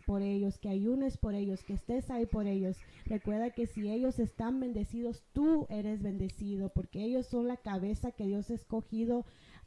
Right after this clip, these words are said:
ahí en tu iglesia. Am, y si hay victoria en sus vidas, si hay gozo en sus vidas, si hay unidad en sus vidas, toda la iglesia es beneficiada. Así que,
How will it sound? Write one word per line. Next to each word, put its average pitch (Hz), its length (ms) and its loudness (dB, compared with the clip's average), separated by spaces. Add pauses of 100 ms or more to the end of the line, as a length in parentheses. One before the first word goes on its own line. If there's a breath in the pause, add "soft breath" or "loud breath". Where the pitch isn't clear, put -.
(120)
ahí 226 420 4
en 262 120 4
tu 233 100 4
iglesia. 214 680 2 (320 loud breath)
Am, 196 440 4
y 196 460 4
si 185 640 4
hay 247 420 2
victoria 247 800 2
en 285 80 2
sus 226 260 2
vidas, 262 560 2
si 208 140 -2
hay 214 160 2
gozo 247 400 0
en 277 80 2
sus 226 260 0
vidas, 254 520 -2
si 214 160 -2
hay 214 200 2
unidad 226 460 2
en 277 100 2
sus 220 260 0
vidas, 254 360 0 (320 loud breath)
toda 277 320 4
la 254 80 4
iglesia 226 320 4
es 233 100 0
beneficiada. 208 800 2
Así 214 240 2
que, 226 320 0